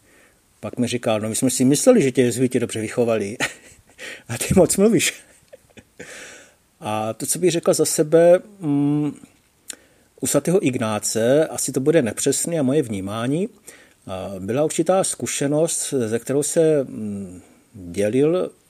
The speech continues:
se svými spolubratry a já jsem si to nějak zapamatoval a občas mě to pomáhá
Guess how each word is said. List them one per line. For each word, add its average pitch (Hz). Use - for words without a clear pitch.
se 110
svými 143
spolubratry 135
a 131
já 104
jsem 131
si -
to 147
nějak 147
zapamatoval 156
a 92
občas 113
mě 156
to 127
pomáhá 123